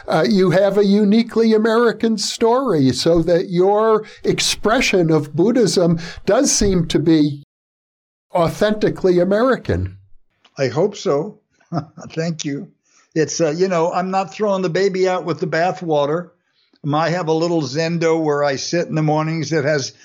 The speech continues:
Speaker 2: tatami mats in it and a little altar. And when I'm marrying people, I wear robes and stuff. Um, and I do, when I do memorial ceremonies, I chant these ancient Sanskrit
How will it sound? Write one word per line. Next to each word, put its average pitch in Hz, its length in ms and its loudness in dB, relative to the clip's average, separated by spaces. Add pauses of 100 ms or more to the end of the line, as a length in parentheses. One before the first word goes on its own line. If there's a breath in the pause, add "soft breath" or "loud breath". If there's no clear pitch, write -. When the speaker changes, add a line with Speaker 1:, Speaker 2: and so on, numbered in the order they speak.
(160 soft breath)
Speaker 2:
tatami 160 520 -2
mats 156 400 -2
in 156 160 -4
it 156 140 -4
and 156 100 -4
a 151 40 0
little 156 280 0
altar. 151 600 -2
And 135 340 -4 (220 soft breath)
when 147 160 -2
I'm 156 240 0
marrying 156 540 -2
people, 156 360 -2
I 151 140 0
wear 151 280 0
robes 143 520 0
and 135 180 -4
stuff. 156 480 -4 (540)
Um, 135 420 -2
and 147 160 -4
I 151 100 -2
do, 151 440 2
when 151 420 -4
I 151 200 -4
do 147 200 0
memorial 147 680 0
ceremonies, 147 960 -2 (220 soft breath)
I 151 140 -2
chant 156 460 -4
these 147 220 0
ancient 151 600 -4
Sanskrit 147 840 -4